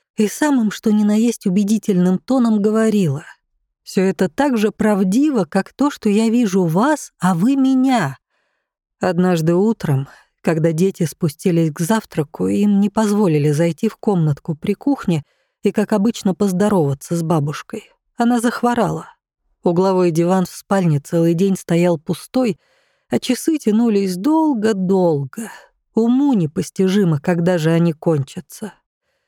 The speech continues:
Через несколько дней детям сказали, что бабушка их умерла.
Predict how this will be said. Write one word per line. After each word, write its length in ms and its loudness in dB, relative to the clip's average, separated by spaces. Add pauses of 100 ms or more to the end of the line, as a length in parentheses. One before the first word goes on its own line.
(260)
Через 320 0
несколько 520 -2
дней 460 0 (420)
детям 380 0
сказали, 540 0
что 240 -4
бабушка 500 -2
их 220 -2
умерла. 600 0